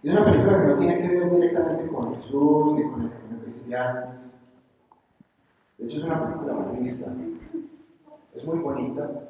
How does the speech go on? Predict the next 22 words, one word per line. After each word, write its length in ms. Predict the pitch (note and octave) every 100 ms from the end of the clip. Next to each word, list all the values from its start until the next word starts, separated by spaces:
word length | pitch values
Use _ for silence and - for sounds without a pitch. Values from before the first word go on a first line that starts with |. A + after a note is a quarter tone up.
| - _ _ _
la 80 | G2
recomiendo 460 | G2 F#2+ G2 - B2+
mucho, 600 | B2+ B2+ D#3 D#3 D#3 - - - _
se 100 | -
llama 140 | -
Samsara. 680 | - - - - - G2+ - - _ _ _ _ _ _ _ C3 _ _ _ G2 G2 _ _ _ _ _ _ _ _ -
La 120 | D#3+
película 360 | G3+ G#3 A3 G3
es 80 |
sobre 280 | - F3 D#3+
un 180 | C#3+ -
monje 360 | D#3+ E3 E3+ D#3+
tibetano 640 | E3+ E3 E3+ D#3+ D#3+ D#3+
que 100 | E3
desde 380 | D3+ - - -
niños, 600 | D3 D#3 D3 D3+ D3+ D3
monjecito, 720 | C3+ C3+ B2+ - B2+ B2+ D3
porque 240 | - - -
allá, 300 | - G2+ G#2
digamos, 360 | A#2 A#2+ G#2
en 60 |
el 60 | G2+